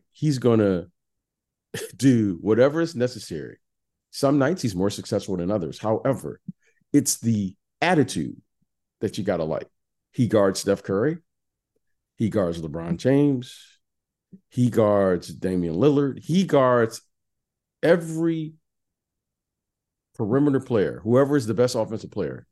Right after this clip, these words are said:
and takes on that responsibility. Now, I also like the fact that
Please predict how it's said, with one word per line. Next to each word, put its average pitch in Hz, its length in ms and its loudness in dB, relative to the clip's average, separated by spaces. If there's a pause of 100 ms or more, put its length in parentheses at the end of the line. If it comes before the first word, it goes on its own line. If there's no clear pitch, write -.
and 95 120 -2
takes 113 220 2
on 101 120 4
that 95 120 4
responsibility. 82 720 -6 (320)
Now, 120 240 -4 (2750)
I 123 120 4
also 202 320 6
like 131 220 2
the 107 60 -4
fact 98 300 -2
that 101 240 -2